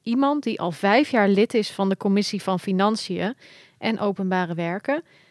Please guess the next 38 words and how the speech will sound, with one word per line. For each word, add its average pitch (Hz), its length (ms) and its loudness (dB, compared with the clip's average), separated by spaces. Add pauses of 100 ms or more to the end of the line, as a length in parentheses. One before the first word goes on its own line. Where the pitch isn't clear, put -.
(120)
en 202 140 2
meer 220 160 6
dan 196 160 4
zeven 240 380 4
jaar 208 160 2
intensief 220 500 -2
met 202 160 0
onze 196 240 -6
fractie 208 580 -6
meedraait. 190 680 -2 (580)
Vandaar 202 520 2
dat 226 180 -2
wij 208 140 2
de 196 80 -2
heer 190 240 0
Zwane, 196 540 -2 (220)
om 208 140 -6
het 196 160 -4
zomaar 202 400 0
eens 190 280 -4
uit 208 200 -4
te - 60 -20
drukken, 233 420 -2 (320)
van 226 260 2
onze 220 280 -2
lijst 208 360 4
naar 214 140 2
voren 226 340 2
hebben 202 180 -4
gehaald 202 340 -2
en 196 120 -6
hem 190 160 -2
graag 220 400 -4
kandidaat 202 580 0
stellen 208 300 -4
voor - 160 -14
het 180 120 -10
vervullen 220 600 0